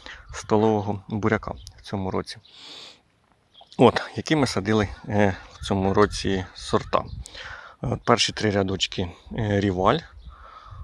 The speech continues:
е, потім два рядки, е, Смуглянка і останній рядок Детройт. От такі три сорти столового буряка ми садили в цьому році. І зараз ми подивимося, що ж у нас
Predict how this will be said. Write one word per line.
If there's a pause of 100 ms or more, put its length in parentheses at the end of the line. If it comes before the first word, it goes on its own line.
(120)
е,
потім (260)
два
рядки, (140)
е,
Смуглянка (400)
і
останній
рядок
Детройт. (1000)
От
такі
три
сорти (720)
столового
буряка
ми
садили
в
цьому
році.
І
зараз
ми
подивимося, (1080)
що
ж
у
нас